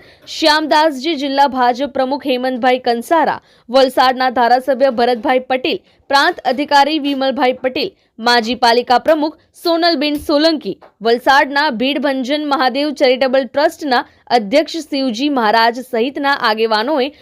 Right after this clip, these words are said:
ભક્તોની વિશાળ મેદનીએ રથને ખેંચીને રથયાત્રાનો વિધિવત પ્રારંભ કરાવ્યો હતો. ચુસ્ત પોલીસ બંદોબસ્ત વચ્ચે જગન્નાથ મંદિરેથી નીકળેલી રથયાત્રા છીપવાડ હનુમાન મંદિર, પાવર હાઉસ, બેચર રોડ, કલ્યાણબાગ સર્કલ,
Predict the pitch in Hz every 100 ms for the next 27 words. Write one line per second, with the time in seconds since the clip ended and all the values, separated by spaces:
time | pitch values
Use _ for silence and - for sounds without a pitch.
0 | _ - 269 277 294 277 254 247 - 285
1 | 302 370 339 330 320 339 208 - _ -
2 | 254 277 302 294 302 254 247 - 381 254
3 | 220 208 247 247 262 247 - 302 285 302
4 | 240 240 262 427 302 294 226 240 294 320
5 | 254 208 196 196 202 208 - _ _ _
6 | _ - 320 - - 320 330 370 320 311
7 | 302 311 359 330 320 302 339 320 311 302
8 | 294 311 339 302 294 285 294 302 311 277
9 | 254 285 294 311 262 254 262 247 277 240
10 | _ _ _ - 294 - 262 285 294 247
11 | 233 240 233 233 262 269 _ _ _ 294
12 | 330 381 247 185 175 - _ _ 214 285
13 | 302 370 240 208 185 _ _ 285 285 277
14 | 262 247 240 240 320 320 - 190